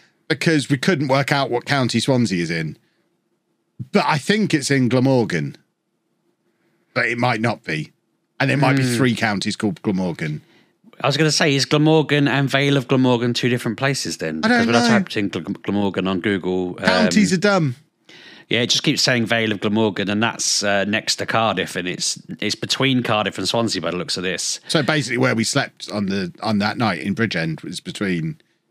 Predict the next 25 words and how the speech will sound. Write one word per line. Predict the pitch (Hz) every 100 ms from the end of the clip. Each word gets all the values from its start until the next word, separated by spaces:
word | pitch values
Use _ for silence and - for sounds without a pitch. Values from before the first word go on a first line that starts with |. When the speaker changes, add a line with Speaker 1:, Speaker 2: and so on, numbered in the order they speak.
| _ _
Speaker 1:
good | 127
old | 113
Pennebont | - 127 113 82 80 -
is | 104
between | - 98 107 95 92 82
Cardiff | - 87 82
and | 87
Swansea. | - 85 156 151 156 _ _ -
Speaker 2:
Probably. | - 101
Speaker 1:
So | 113
is | 107
that | 95 143 -
Speaker 2:
So | 139
it's | 143
Speaker 1:
Glam-, | 139
Speaker 2:
not, | 170
Speaker 1:
we |
probably | 170 208 175
would | 151
have | 143 139
had |
a | 143
better | 143
Speaker 2:
uh, | 123
Speaker 1:
chance. | 135 123 120